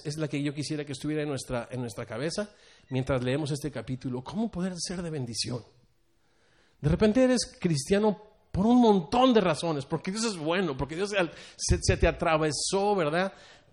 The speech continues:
Te, te alcanzó, te salió al encuentro con bendiciones de paz, pero no, no, quizá no ha pasado nunca en tu cabeza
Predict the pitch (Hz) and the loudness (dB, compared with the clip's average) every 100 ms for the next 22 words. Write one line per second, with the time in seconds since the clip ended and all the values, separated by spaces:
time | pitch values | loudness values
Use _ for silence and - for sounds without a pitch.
0 | 160 190 170 175 165 - 156 143 - 175 | -2 -2 2 2 2 0 -2 0 -2 0
1 | 180 196 180 165 165 180 185 165 180 185 | 2 0 0 -2 0 2 2 2 0 0
2 | 185 185 160 143 139 120 170 180 151 131 | 0 0 0 0 0 -2 0 0 0 -4
3 | 165 - 170 160 175 233 190 190 233 - | -6 -4 -4 -2 -2 -2 -2 -6 -6 -8
4 | - 151 226 285 262 226 220 202 269 285 | -8 -2 -2 -2 -4 -2 0 4 4 4
5 | 285 226 214 220 233 | -2 -4 -4 -2 -4